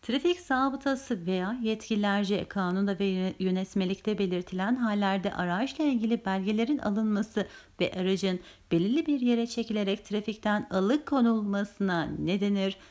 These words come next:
Trafik suçu, trafik terörü, trafik kusuru, trafikten men. Doğru cevabımız D şıkkı. Bakın, trafikten alıkonulmasına trafikten men adı verilir.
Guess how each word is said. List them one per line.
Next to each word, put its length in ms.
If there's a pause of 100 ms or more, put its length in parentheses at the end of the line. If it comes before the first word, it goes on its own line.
(140)
Trafik 400
suçu, 360
trafik 420
terörü, 460
trafik 420
kusuru, 400
trafikten 640
men. 400 (2750)
Doğru 220
cevabımız 760 (460)
D 300
şıkkı. 320
Bakın, 220
trafikten 580
alıkonulmasına 1000
trafikten 800
men 360
adı 300
verilir. 540